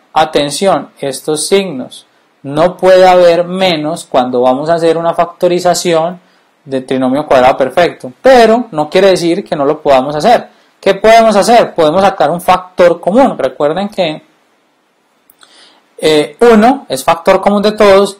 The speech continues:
y el menos también puede jugar como factor común. Yo puedo decir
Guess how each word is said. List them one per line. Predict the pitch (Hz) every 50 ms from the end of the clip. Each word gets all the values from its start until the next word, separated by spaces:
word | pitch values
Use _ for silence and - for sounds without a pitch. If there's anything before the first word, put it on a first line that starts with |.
| _ _ -
y | - 233
el | 262 262 254
menos | 254 262 247 226 220 226 240 240
también | - 196 180 175 165 160
puede | - - 180 190
jugar | 190 208 180 170 165 196 214
como | - 214 190 156
factor | - 147 135 - - - 131 131 -
común. | - 202 254 269 196 147
Yo | 139 143 139 143
puedo | - 214 226 220
decir | 214 185 202 196 202 202 202 -